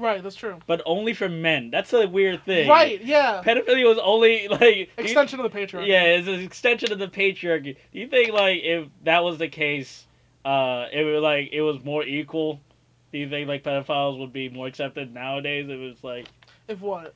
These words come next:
Speaker 2: if, like, <laughs> pedophilia was just, like, "We wanna fuck both, uh, people, uh, we wanna fuck children of both genders." And it wasn't so inherently misogynistic.
Speaker 1: No, definitely
Speaker 2: No,
Speaker 1: not.
Speaker 2: no, no.
Speaker 1: <laughs> Definitely
Speaker 2: Okay.
Speaker 1: not.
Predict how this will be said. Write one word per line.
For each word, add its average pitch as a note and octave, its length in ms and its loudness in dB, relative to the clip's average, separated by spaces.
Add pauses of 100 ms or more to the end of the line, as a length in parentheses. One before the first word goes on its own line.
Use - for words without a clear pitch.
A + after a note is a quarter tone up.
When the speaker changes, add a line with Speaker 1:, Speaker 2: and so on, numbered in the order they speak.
(140)
Speaker 2:
if, D3 240 -2
like, D3+ 420 0
<laughs> F#3 240 -6
pedophilia F3+ 500 0
was F3 160 -4
just, G3 360 -4
like, E3 420 -2 (1120)
"We A#3+ 100 0
wanna C4 240 6
fuck B3+ 300 4
both, B3+ 280 10 (360)
uh, G3+ 160 10 (200)
people, A3+ 420 4
uh, F3+ 240 0
we A#3+ 120 0
wanna B3+ 160 6
fuck A#3 220 2
children A3 280 6
of E3 200 -4
both D#4+ 260 12
genders." D#3 680 2 (380)
And D#3 80 -2
it D#3 40 0
wasn't D#3+ 300 -2
so E3 180 2
inherently D3+ 500 -2
misogynistic. C#3 920 -6 (520)
Speaker 1:
No, G3+ 320 -8
definitely E3 500 0
Speaker 2:
No, - 80 0
Speaker 1:
not. G#3 180 12
Speaker 2:
no, - 140 10
no. - 60 0
Speaker 1:
<laughs> - 0 -
Definitely D#4+ 400 2
Speaker 2:
Okay. C#4+ 80 -4
Speaker 1:
not. C#4+ 380 0